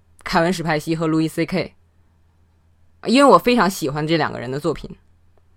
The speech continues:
当他们被多人揭发之后退出了聚光灯，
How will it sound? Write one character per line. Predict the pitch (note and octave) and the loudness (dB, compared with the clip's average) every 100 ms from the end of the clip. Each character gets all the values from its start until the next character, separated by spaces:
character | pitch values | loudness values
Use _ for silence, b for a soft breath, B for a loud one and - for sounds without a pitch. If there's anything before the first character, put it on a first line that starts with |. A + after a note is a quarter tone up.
| _ _ _ _ _ _ _ _ _ _ _ _ _ | _ _ _ _ _ _ _ _ _ _ _ _ _
当 | D4+ D#4 | 6 6
他 | C4 | 2
们 | B3 F#3 - _ _ _ - | 2 2 -2 _ _ _ -4
被 | B3+ | -2
多 | G#3 C#4+ C#4+ | 0 4 6
人 | C#4+ D#3 | 6 4
揭 | D#3+ F3+ | 2 2
发 | F3 E3 | 4 2
之 | D#3+ F3 | 2 -4
后 | F#3 C#3+ - | -2 -4 0
退 | C4+ G#3 | 2 2
出 | F#3 | 2
了 | D#3+ | 0
聚 | D3+ | -2
光 | D#3 D3+ | -2 0
灯， | D3 C#3+ | -2 -4